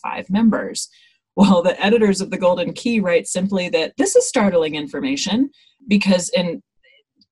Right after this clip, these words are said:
it, I think it's a, a rather subtle dismissal of the <laughs> false information because we've never had a chapter at Mount Union. So the Phi Psis are picking up the news from the S A Es, and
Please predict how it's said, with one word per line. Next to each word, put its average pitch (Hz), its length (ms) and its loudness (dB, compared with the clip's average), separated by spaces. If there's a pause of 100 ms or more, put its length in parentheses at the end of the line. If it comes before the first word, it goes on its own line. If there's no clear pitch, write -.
(100)
it, 175 220 2
I 160 140 -2
think 214 160 0
it's 202 100 -2
a, 156 140 -6
a 156 100 -8
rather 165 600 -4
subtle 170 360 -4
dismissal 160 760 -8
of - 160 -14
the 147 60 -10
<laughs> - 80 -12
false 190 220 0
information 214 720 2
because 170 300 -10
we've 202 160 -2
never 202 240 0
had 220 200 -6
a 262 80 -4
chapter - 600 -12
at - 220 -16
Mount 139 240 -12
Union. 208 480 -10
So 160 480 -6 (340)
the - 160 -12
Phi 180 220 2
Psis 175 320 -2
are 160 80 -4
picking 190 320 -4
up 170 100 -10
the 156 80 -6
news 165 220 -6
from 160 100 -12
the 156 180 -12
S 170 180 -8
A 156 60 -4
Es, 165 480 -6
and 156 240 0